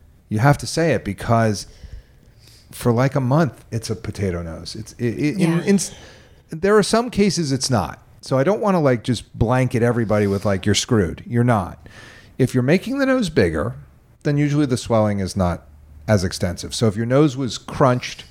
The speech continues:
Speaker 1: and made tiny and you're trying to make it bi-, bigger, which I am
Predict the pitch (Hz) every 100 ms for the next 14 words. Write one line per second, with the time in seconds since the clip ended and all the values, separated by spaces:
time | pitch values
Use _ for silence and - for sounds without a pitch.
0 | - - - 107 110 - - 120 113 110
1 | 107 - - - - 104 - 127 113 107
2 | 98 82 104 110 98 113 101 95 - 107
3 | 101 95